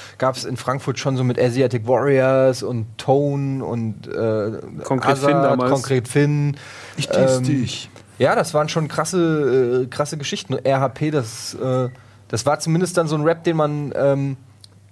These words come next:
Speaker 1: so nicht kannte, irgendwie aus dem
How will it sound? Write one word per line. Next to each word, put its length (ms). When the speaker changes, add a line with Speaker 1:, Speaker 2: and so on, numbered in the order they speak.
Speaker 1:
so 200
nicht 320
kannte, 440
irgendwie 400
aus 180
dem 520